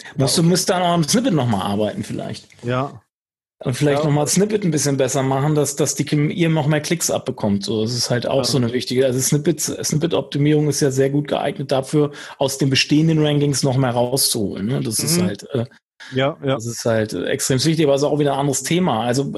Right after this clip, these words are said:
Speaker 2: ähm,
Speaker 1: Ja.
Speaker 2: die, die
Speaker 1: Aber
Speaker 2: serp-Analyse ist halt für uns, weil es ist halt so, so, so entscheidend oder so wichtig, weil auch nicht nur aus seo-Sicht, weil die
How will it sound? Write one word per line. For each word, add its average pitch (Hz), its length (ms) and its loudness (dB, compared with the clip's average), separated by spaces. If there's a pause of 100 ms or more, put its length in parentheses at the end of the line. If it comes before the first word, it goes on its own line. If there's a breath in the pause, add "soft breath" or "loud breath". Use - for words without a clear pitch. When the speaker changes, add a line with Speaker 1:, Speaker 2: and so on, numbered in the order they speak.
Speaker 2:
ähm, 143 520 0
Speaker 1:
Ja. 135 300 0 (280)
Speaker 2:
die, 143 140 0
die 139 100 2
Speaker 1:
Aber 123 80 0
Speaker 2:
serp-Analyse 180 1040 2
ist - 300 0
halt 170 400 -2
für - 180 -4
uns, 170 460 2 (260 loud breath)
weil 156 320 -2 (100)
es 139 140 0
ist 180 140 2
halt 175 140 2
so, 160 160 0
so, 156 380 0
so 156 140 -2
entscheidend 160 500 0
oder 143 200 0
so 135 120 0
wichtig, 156 440 0
weil 135 180 0
auch 139 140 -2
nicht 143 160 2
nur 143 100 2
aus 117 160 -2
seo-Sicht, 143 760 0
weil 131 420 0 (1000 loud breath)
die 135 260 2